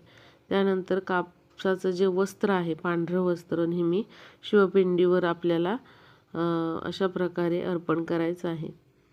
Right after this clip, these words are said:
आणि आता बेलपान जे आहे ते अर्पण करायचं आहे.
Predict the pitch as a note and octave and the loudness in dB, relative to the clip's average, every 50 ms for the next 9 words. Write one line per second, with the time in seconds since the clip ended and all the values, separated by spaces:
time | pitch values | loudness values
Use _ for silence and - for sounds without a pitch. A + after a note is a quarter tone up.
0 | _ _ _ _ _ _ _ _ _ _ _ _ _ _ _ _ _ _ _ _ | _ _ _ _ _ _ _ _ _ _ _ _ _ _ _ _ _ _ _ _
1 | _ _ _ _ _ _ - F3 F3 F3+ F3 F3+ F3+ F#3 F3 F3 F3 F#3+ F#3+ F#3+ | _ _ _ _ _ _ -6 -2 -2 0 0 0 -2 -4 -4 0 2 4 6 6
2 | G3 G3 G3 - G3 F#3 F#3 F3+ F3 E3+ F3+ F3 E3 E3+ E3+ E3 F3 F3+ - - | 4 2 0 0 2 2 2 2 0 0 0 0 0 -2 -2 -4 -4 -6 -4 -2
3 | F#3+ F#3 F3 D#3+ D#3 - E3 D#3+ D#3+ D#3+ D#3 D#3 D#3 D#3 D#3 - - D#3+ D#3 D#3+ | 0 2 2 0 -2 -2 -4 -6 -4 -6 -6 -4 -4 -6 -8 -10 -12 -12 -10 -12